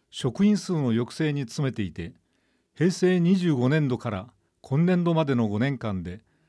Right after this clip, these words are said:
総職員数の約三点二パーセント、十人の削減を行いました。職員数は平成二十五年度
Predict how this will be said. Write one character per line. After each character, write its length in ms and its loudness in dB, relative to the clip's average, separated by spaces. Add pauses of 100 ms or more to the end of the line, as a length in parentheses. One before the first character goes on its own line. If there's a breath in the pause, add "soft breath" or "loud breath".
(260)
総 280 2
職 320 0
員 160 4
数 260 -4
の 320 -4
約 340 -2
三 260 0
点 300 0
二 100 2
パ 200 -2
ー 20 0
セ 140 -6
ン 80 -2
ト、 200 -14 (800)
十 240 4
人 180 6
の 100 2
削 280 -6
減 240 0
を 100 -2
行 120 -8 (100)
い 80 -4
ま 80 -10
し 100 -14
た。 140 -20 (960)
職 280 0
員 120 6
数 180 -2
は 280 0 (360)
平 160 4
成 280 4
二 140 4
十 160 2
五 140 0
年 240 0
度 200 -6